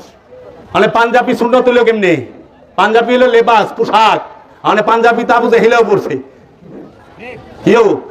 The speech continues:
আবু জেহেলা পাঞ্জাবি পরে নাই? ওখানে সৌদি আরবের সুরেরা পাঞ্জাবি পরে না?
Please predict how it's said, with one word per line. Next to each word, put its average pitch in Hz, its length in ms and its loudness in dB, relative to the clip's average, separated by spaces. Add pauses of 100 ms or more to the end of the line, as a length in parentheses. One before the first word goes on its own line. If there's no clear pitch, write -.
(760)
আবু 156 140 0
জেহেলা 220 220 4
পাঞ্জাবি 233 280 0
পরে 247 160 0
নাই? 269 300 -2 (800)
ওখানে 220 340 2
সৌদি 240 240 2
আরবের 247 220 2
সুরেরা 240 340 2
পাঞ্জাবি 240 320 0
পরে 247 200 0
না? 254 240 0